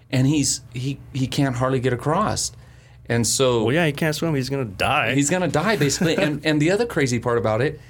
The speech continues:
Speaker 1: is, don't forget, they've put every cent that they have
Speaker 2: Yeah,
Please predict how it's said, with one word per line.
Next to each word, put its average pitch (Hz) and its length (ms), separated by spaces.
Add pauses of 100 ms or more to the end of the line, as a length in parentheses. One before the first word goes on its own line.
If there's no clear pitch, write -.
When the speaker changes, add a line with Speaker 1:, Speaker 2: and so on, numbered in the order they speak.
(180)
Speaker 1:
is, 131 140
don't 165 200
forget, 151 460 (260)
they've 147 300
put - 340
every 143 600
cent - 580 (100)
that 120 200
they 120 160
have 113 480
Speaker 2:
Yeah, 117 140